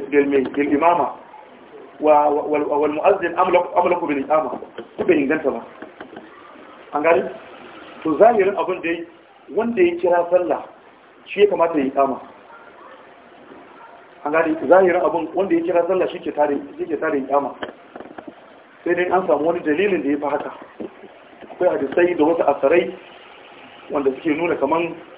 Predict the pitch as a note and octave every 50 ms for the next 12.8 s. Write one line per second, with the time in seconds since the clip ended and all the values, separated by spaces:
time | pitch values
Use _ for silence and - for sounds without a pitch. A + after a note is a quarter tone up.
0 | - - - - - - - - - - D#3 E3+ F3+ F#3+ F#3+ F#3 F3 D#3+ D#3+ E3
1 | E3+ F3 D#3+ - F3 E3+ E3 E3 - - - - - - - - - - D3+ D3+
2 | D3 - - G3+ F3+ D3+ - F3+ F#3 F#3 D#3+ D3+ - E3+ F3 E3+ D3+ D#3+ D#3 D3+
3 | E3 E3 D#3 C3 - E3 D3+ C3+ - C#3+ C#3 C3+ B2+ - - - - - - _
4 | _ _ C3 D3 D#3+ F#3+ G3 F#3+ E3+ F#3 F3+ F3+ F#3+ G3 F#3+ F3 D3 - - G3+
5 | G3 F3+ E3+ - F3 F3 E3+ E3+ - - - - - - - - - - D3 D3+
6 | D#3 D3+ D3+ D3+ - - - - - - - - - - - - - - - -
7 | - - - - - - - - - - - E3+ - A#3 G#3 G#3+ A3 G3+ F#3+ -
8 | G3 F3+ E3 F3+ G3+ A3 G3+ - G#3 G#3 - F#3 D#3+ D#3 E3+ G3+ G#3 G3+ - D#3
9 | C#3 - - - - - - - - - - - - - - - - - - -
10 | - - - - - F#3 D#3+ D3+ D#3 D#3 D#3 D#3 D3+ - - - - - - -
11 | - - - - - - - - - - - - - - - - - - - -
12 | - - - - D3 D3 D#3+ E3+ E3 F3+ F3 F3 E3+ E3 - -